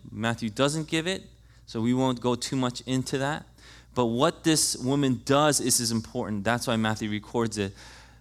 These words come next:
This woman decides to go and touch the fringe of Jesus' garment. Why? And in verse twenty-one it says, "For she said to herself,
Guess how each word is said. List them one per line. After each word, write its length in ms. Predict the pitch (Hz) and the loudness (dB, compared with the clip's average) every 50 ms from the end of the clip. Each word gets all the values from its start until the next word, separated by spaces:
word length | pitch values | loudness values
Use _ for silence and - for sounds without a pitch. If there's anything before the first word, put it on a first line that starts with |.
| - - | -4 0
This 180 | 131 135 - | 0 0 2
woman 260 | 175 185 220 226 202 | 2 2 2 2 2
decides 500 | 165 139 131 123 - 165 165 185 190 - | 2 4 4 4 6 6 4 4 2 0
to 100 | - 143 | -2 -4
go 640 | 123 - - - - 139 131 131 135 139 147 151 143 - | -4 -6 -4 0 4 4 6 6 6 6 4 2 2 0
and 220 | 135 123 123 - - | -2 -2 -4 -4 -8
touch 480 | - - - 175 175 175 - - - | -8 -4 -2 -2 -2 -2 -2 -4 -2
the 80 | - 120 | -2 -4
fringe 840 | - - - - - - 175 180 180 175 180 175 175 170 151 - - - | -4 -4 -10 -10 -8 -2 0 0 2 2 2 2 2 0 0 -2 -2 0
of 220 | 131 127 117 104 | 0 -2 -2 -2
Jesus' 680 | - - 143 151 151 139 143 131 - - 135 127 123 - - - - - | -4 -2 0 0 0 0 0 -2 -2 -2 -2 -2 -4 -6 -8 -12 -18 -8
garment. 580 | - - 120 127 123 113 98 87 90 - - - - - - - - - - - - - _ _ - - _ - - _ - - - - - - | 0 2 2 4 4 2 0 -2 -6 -12 -18 -20 -20 -20 -20 -20 -20 -20 -20 -20 -20 -20 _ _ -20 -20 _ -20 -20 _ -20 -20 -20 -20 -20 -14
Why? 640 | - 98 98 104 113 123 127 120 107 90 85 82 90 107 110 - - - _ - - - - - - - _ _ _ _ _ - _ _ - - _ _ _ _ - - - | -8 -2 0 2 4 4 4 2 2 0 -2 -8 -12 -16 -20 -20 -20 -20 _ -20 -20 -20 -20 -20 -20 -20 _ _ _ _ _ -20 _ _ -20 -20 _ _ _ _ -20 -20 -12
And 100 | - 98 | -8 -6
in 60 | 98 | -4
verse 200 | 98 113 117 - - | -2 -2 -2 -2 -2
twenty-one 320 | - 139 131 131 127 123 | -2 -2 0 0 0 0
it 40 | 117 | 0
says, 200 | 117 - 117 110 | 0 -2 -2 -4
"For 220 | - - - 117 | -4 -4 -4 -4
she 160 | 110 - - 113 | -4 -4 -6 -6
said 260 | - - 165 165 - | -4 -4 -4 -4 -4
to 80 | - | -4
herself, 520 | 160 147 143 - - 110 98 98 104 - | -4 -2 -2 -2 -2 -2 -2 -2 -4 -12